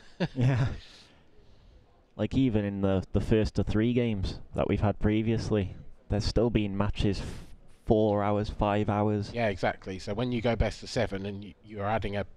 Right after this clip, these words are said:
Speaker 2: another potential fourteen frames,
Speaker 1: Yeah.
Speaker 2: um, you know, in theory, this, it obviously can't at this point because we're two sets in and one of them was four nil, but in theory, this can be a forty-nine frame match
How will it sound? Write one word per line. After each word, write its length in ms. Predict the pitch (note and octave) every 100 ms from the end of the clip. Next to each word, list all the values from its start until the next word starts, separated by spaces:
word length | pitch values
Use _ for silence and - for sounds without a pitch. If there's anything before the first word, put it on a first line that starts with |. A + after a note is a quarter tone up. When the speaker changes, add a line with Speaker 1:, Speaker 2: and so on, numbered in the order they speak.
| - _ _
Speaker 2:
another 300 | G#2 G#2+ A2
potential 500 | A2 - B2+ A2+ -
fourteen 540 | F#2+ C3+ G#2+ A#2 A#2+ G#2
frames, 420 | C#3 G#2 F2+ -
Speaker 1:
Yeah. 220 | G2+ G#2 - - - - - - - G2
Speaker 2:
um, 80 | F#2+ F2 - _ _ _
you 120 | A#2
know, 160 | F#2+ G#2 -
in 220 | A2 A2
theory, 460 | G#2 D#3+ C3 F#2 G2+
this, 380 | A2 G2 - - - -
it 100 | F#2+
obviously 380 | G#2+ G#2 - G2+
can't 280 | - G#2+ F#2+
at 100 | F2
this 140 | A2 -
point 260 | - D2+
because 360 | - - F#2 - _ _ _
we're 280 | F2+ - G2
two 40 |
sets 260 | - F#2 G#2+
in 120 | F#2+
and 80 | F#2+
one 140 | F2+
of 100 | F#2
them 100 | F#2+
was 100 | F#2
four 240 | - G2+ F#2
nil, 240 | A2+ F2
but 120 | - - - - - - _ - - -
in 140 | A2+
theory, 640 | G2 - C3+ C3+ C2+ E2+ G#2 - -
this 140 | A#2 -
can 120 | A2
be 120 | G#2+
a 40 |
forty-nine 680 | - - B2 - G#2+ G2 A2+
frame 360 | - G#2+ G2+ G2
match 340 | C3 - -